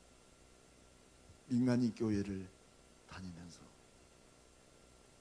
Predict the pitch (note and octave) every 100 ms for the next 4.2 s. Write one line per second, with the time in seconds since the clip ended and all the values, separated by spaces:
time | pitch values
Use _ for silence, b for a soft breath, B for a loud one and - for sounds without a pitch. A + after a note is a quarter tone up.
0 | - - - - - - - - C#3+ D3
1 | C3+ A#2 C3 A2+ G2+ G#2+ G2+ G2 G2 F#2
2 | F#2 F2+ - - - - - - - -
3 | - - - - - E3 C3+ B2+ G#2+ -
4 | G2 F2+